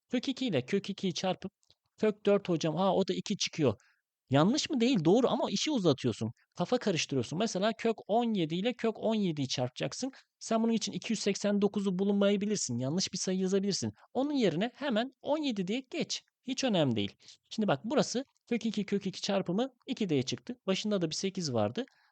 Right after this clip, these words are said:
Buradan ne oldu? On altı oldu. Yani şu köşegenin uzunluğu şuradan on altıymış. Şurayı da kafa karıştırmamak için mavi,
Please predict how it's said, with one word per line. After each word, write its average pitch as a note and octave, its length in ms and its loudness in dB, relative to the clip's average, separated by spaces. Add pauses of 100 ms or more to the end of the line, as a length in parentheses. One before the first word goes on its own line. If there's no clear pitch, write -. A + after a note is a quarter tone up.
(120)
Buradan F3+ 340 2
ne A3+ 40 2
oldu? D#3+ 260 4
On G#3 260 0
altı A2+ 300 0
oldu. B2 180 -2
Yani D#3 220 0
şu E3+ 140 -4
köşegenin D3+ 480 -2
uzunluğu B2 400 -2
şuradan D#3 460 0
on D#3 160 -2
altıymış. - 420 -6 (260)
Şurayı D3+ 300 2
da G#3 280 2
kafa F3+ 240 0
karıştırmamak C#3+ 640 0
için D3+ 220 -4
mavi, D3 500 2